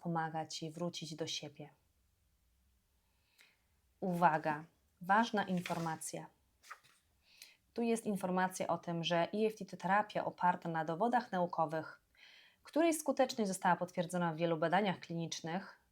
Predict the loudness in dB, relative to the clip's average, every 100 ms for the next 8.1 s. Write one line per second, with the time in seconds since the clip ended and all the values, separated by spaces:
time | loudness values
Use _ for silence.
0 | _ -16 -4 6 8 6 2 -2 -2 -2
1 | -2 -2 0 -2 -4 -6 -8 -4 2 2
2 | 0 -6 -2 0 2 0 0 -2 -4 -6
3 | -6 -4 -6 -4 -2 2 2 0 -2 -2
4 | -6 -6 -4 -4 -6 -6 -6 -6 -8 -20
5 | -20 -20 -20 _ 2 4 4 4 4 4
6 | 4 4 2 0 -2 -10 -8 -2 0 4
7 | 4 4 0 -6 -6 -4 -4 -4 -2 -2